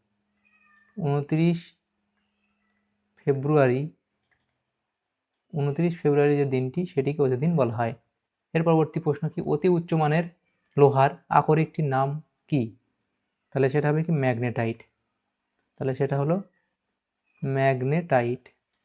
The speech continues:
ম্যাগনেটাইট। তাহলে এর পরবর্তী প্রশ্ন কি, সেটা কি, ম্যাগনেটাইট হলো এটা। এর পরবর্তী প্রশ্ন, জিমারম্যান কোন দেশের ভৌগোলিক? জিমারম্যান কোন দেশের ভৌগোলিক?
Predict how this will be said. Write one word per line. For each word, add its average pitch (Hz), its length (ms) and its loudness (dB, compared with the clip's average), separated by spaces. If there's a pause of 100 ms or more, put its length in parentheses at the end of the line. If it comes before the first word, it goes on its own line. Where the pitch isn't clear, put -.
(800)
ম্যাগনেটাইট। 135 1300 -2 (1160)
তাহলে 143 140 2
এর 151 60 4
পরবর্তী 156 400 4
প্রশ্ন 165 340 2
কি, 170 140 0 (500)
সেটা 151 140 0
কি, 151 220 -2
ম্যাগনেটাইট 147 540 -2
হলো 143 140 0
এটা। 147 180 -4 (460)
এর 151 80 2
পরবর্তী 151 320 2
প্রশ্ন, 156 240 -4
জিমারম্যান 156 520 2
কোন 156 240 -2
দেশের 156 300 2 (800)
ভৌগোলিক? 120 480 2 (720)
জিমারম্যান 160 520 2 (220)
কোন 156 220 0
দেশের 143 300 2 (400)
ভৌগোলিক? 120 540 2